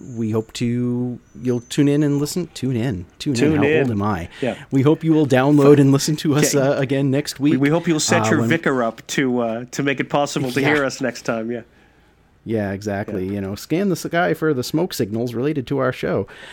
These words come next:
Speaker 1: Um, you know, next week we've got Revelations, uh, where we'll get presumably a lot of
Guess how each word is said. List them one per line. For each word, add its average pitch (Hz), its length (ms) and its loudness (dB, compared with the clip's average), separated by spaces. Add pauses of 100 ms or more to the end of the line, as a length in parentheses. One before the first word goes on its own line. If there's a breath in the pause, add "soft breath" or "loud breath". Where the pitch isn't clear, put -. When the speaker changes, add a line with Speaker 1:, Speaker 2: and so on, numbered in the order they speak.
(140 loud breath)
Speaker 1:
Um, 113 600 -2
you - 140 -4
know, 117 140 0
next 123 280 -2
week 147 220 0
we've 123 120 0
got 123 140 0
Revelations, 107 880 -2
uh, 98 260 -6
where 98 380 -4
we'll 104 200 -4 (120)
get - 220 -8 (580)
presumably 113 460 -4
a 117 60 -2
lot 98 220 -2
of 113 160 -6